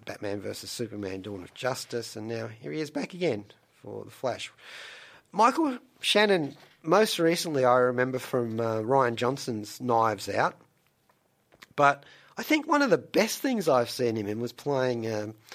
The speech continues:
uh, sort of a wigged out guy in William Friedkin's two thousand and six psychological thriller Bug. That's a great role in that, really hyper. But here he is a bit more laid back, but still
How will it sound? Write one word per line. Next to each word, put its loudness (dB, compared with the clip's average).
uh, -10
sort -8
of -10
a -2
wigged -2
out 4
guy 2
in -4
William -2
Friedkin's -2
two -4
thousand 0
and -6
six -10
psychological -8
thriller -8
Bug. 0
That's -8
a -8
great -2
role -2
in -8
that, -6
really 0
hyper. -2
But -6
here 6
he 6
is 2
a 0
bit -6
more 2
laid 4
back, -4
but -6
still 0